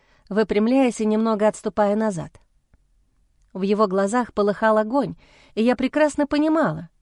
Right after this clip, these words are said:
что он видит моё замешательство. «Ты издеваешься надо мной?» — упрекнула я, обиженно надув губы и скрестив руки на груди.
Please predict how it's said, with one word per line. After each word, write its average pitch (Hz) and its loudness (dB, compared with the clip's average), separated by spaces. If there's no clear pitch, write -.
что - -2
он 226 2
видит 214 -2
моё 220 2
замешательство. 196 -6
«Ты 254 4
издеваешься 254 0
надо 190 0
мной?» — 175 -2
упрекнула 196 -2
я, 208 0
обиженно 180 -2
надув 180 -4
губы 190 -2
и 175 -6
скрестив 196 -4
руки 202 -4
на 202 -4
груди. 196 -8